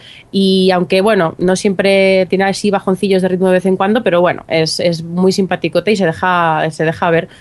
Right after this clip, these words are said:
muy bien. Así que, eh, Javi, es una de estas perfectas para que veas con tus sobris.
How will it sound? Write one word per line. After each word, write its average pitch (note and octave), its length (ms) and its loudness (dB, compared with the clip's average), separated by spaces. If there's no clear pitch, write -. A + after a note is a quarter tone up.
muy E3 140 2
bien. D#3+ 280 0
Así D#3+ 200 -8
que, D#3+ 260 0
eh, E3 280 2
Javi, F#3+ 340 0
es G3 120 -2
una F#3+ 120 2
de F#3 60 2
estas G3 200 -4
perfectas G3 360 -6
para G3+ 160 -4
que F#3+ 100 -4
veas F3+ 200 0
con F#3+ 140 -4
tus E3 160 -6
sobris. F#3 400 -2